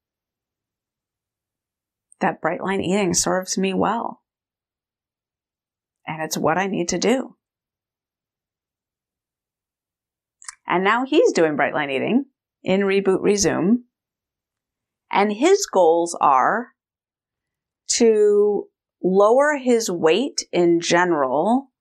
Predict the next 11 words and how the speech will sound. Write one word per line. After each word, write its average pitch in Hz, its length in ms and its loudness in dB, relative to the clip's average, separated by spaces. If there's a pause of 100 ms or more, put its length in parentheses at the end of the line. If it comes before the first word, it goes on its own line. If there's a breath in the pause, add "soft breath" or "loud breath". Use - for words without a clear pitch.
(400)
and 202 200 0
lower 262 880 2
the 220 240 -2
amplitude 208 800 2
of 185 220 0
the 185 80 -4
cycles 156 560 -4
that - 140 -4
he 175 120 -2
goes 143 360 0
through 113 440 -2